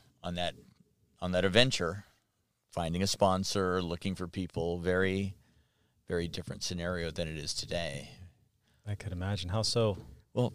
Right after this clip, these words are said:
Speaker 1: falconry was a, uh, a very tight-lipped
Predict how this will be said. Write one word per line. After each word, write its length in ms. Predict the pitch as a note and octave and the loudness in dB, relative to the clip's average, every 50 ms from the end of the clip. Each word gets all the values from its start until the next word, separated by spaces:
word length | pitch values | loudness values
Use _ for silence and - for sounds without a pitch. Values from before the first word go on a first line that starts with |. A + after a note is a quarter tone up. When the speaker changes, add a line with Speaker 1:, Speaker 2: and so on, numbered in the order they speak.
| - - | 0 4
Speaker 1:
falconry 440 | B2 C3 C#3 B2+ - B2 A#2+ A2 | 6 6 6 6 4 2 2 4
was 220 | G#2 G2+ F#2+ - - | 4 4 2 2 2
a, 240 | F2+ E2+ E2+ E2+ E2+ E2+ F#2 F#2 _ _ - _ _ _ _ - | 0 0 0 -2 -6 -8 -12 -18 _ _ -20 _ _ _ _ -18
uh, 60 | - - - - - - _ - _ | -16 -16 -16 -18 -20 -20 _ -16 _
a 60 | - F2+ | -4 0
very 260 | E2+ F#2+ F2+ F2+ F2 | 2 2 4 2 0
tight-lipped 960 | - - - - F#2 F2 - - E2+ D#2+ D#2+ E2 - - - - - - - | -2 -2 0 2 0 0 0 -2 -2 -2 -2 -4 -6 -6 -4 -4 -4 -6 -8